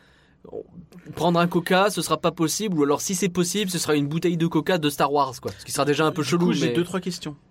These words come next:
Speaker 1: Ouais.
Speaker 2: Est-ce que, euh, les têtes de Yoda, on peut les, <laughs> on peut les prendre ?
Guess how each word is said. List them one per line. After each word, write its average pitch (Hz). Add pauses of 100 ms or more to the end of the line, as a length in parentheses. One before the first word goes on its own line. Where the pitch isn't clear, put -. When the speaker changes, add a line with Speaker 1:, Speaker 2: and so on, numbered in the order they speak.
(240)
Speaker 1:
Ouais. 135 (340)
Speaker 2:
Est-ce 139
que, 190
euh, 135 (320)
les 135
têtes 165
de 165
Yoda, 160
on 147
peut 165
les, 135 (680)
<laughs> - (200)
on 214
peut 196
les 170
prendre ? 147